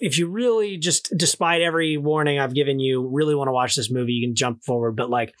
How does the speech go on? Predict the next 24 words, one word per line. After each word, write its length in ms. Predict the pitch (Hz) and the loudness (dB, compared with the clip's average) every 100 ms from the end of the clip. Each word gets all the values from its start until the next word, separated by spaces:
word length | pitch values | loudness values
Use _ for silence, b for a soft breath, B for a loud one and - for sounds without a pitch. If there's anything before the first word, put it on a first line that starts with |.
| b b b _ | b b b _
so 380 | - 170 151 147 | -2 2 2 0
Fall, 840 | 147 - 170 208 180 151 139 135 _ _ _ _ - | -2 -2 0 2 2 2 0 -4 _ _ _ _ -4
um, 640 | 156 139 131 127 123 120 - | 0 2 2 0 -2 -4 -2
as 220 | 160 160 | 0 2
it 80 | 196 | 0
turns 360 | 165 165 151 131 | 0 0 0 0
out, 260 | 123 127 | 2 2
like, 240 | 127 123 113 | 0 -2 0
at 140 | 135 135 | 0 2
one 160 | 151 | 0
point, 300 | 147 147 135 | 0 -2 0
one 120 | 135 131 | -2 -2
of 40 | |
the 60 | 123 | 0
characters 480 | 135 123 131 120 | 0 0 0 -2
is 140 | 113 107 | -2 0
like, 340 | 110 104 - _ _ - 160 | 0 -2 -6 _ _ -6 -2
um, 640 | 120 117 113 107 104 101 _ _ _ - - - | 0 0 -2 -4 -8 -12 _ _ _ -14 -10 -4
I'm 140 | 147 | 0
gonna 140 | 143 127 | 0 2
take 180 | 151 147 | 0 2
my 100 | 147 | 0
shoe 280 | - 151 | 2 2
off 380 | 135 127 127 - | 2 2 0 -4